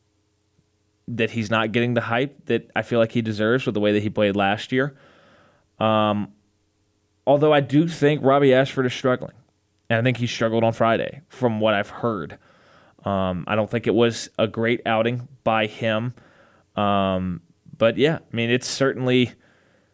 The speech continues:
interesting to see some of the names emerge. Um, not shocked D J James is on that list. He's played extremely well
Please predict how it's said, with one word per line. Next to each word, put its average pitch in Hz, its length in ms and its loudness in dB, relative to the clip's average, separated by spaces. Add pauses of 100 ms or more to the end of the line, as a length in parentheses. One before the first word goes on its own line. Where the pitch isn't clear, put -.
(440)
interesting 135 760 -4 (1040)
to - 140 -6
see 131 800 2
some 127 240 -2
of 120 40 0
the 117 80 2
names 117 380 0
emerge. 107 760 -4
Um, 104 540 0 (140)
not 120 360 -2
shocked 120 360 -4
D 123 140 -4
J 113 180 -6
James 113 260 -6
is - 80 -8
on 110 120 -2
that 107 180 0
list. 104 300 0
He's 117 180 -4
played 110 420 0 (640)
extremely 120 840 -2
well 110 560 0